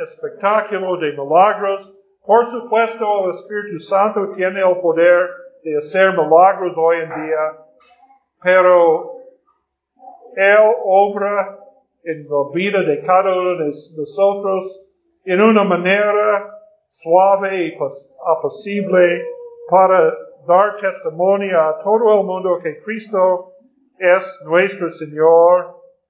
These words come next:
y Salvador. Y por eso nosotros tenemos esta esperanza. Tenemos esperanza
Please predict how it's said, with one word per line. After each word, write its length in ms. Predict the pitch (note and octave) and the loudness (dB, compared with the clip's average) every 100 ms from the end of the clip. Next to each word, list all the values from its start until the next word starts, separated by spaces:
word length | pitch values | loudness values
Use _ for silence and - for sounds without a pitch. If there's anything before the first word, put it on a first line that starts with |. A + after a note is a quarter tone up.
| _ | _
y 100 | C#3 | -20
Salvador. 1040 | C3 - E3+ E3+ F3 D#3+ E3 D#3+ C3+ - - - _ _ _ _ _ _ - | -14 0 2 4 0 -2 0 2 0 -4 -12 -20 _ _ _ _ _ _ -10
Y 140 | D3+ | -8
por 280 | D3 D#3+ F3+ | 0 2 4
eso 560 | G#3+ G#3 F3+ D3+ D#3 - | 2 0 -2 -2 -6 -12
nosotros 600 | D3 - G#3+ G#3 F3+ - | -12 -2 0 0 -2 -6
tenemos 800 | E3 E3 E3+ E3+ C#3+ C#3+ - - _ _ _ _ _ _ _ _ _ _ _ _ _ | -8 -4 -2 0 -2 -2 -8 -20 _ _ _ _ _ _ _ _ _ _ _ _ _
esta 340 | F#3 F#3+ F3+ E3+ | 0 0 0 -2
esperanza. 840 | E3 E3 F#3 A3 G3+ A#2 A2 - _ _ _ _ _ _ _ _ _ _ | 0 -2 0 0 -4 -10 -14 -16 _ _ _ _ _ _ _ _ _ _
Tenemos 460 | - E3 G#3 A3 - | -4 0 2 2 2
esperanza 1120 | F#3+ - F#3 D#3 E3+ G#3+ F#3+ G#3+ G#3 G#3+ - | 0 0 0 4 4 2 -2 -6 -6 -6 -12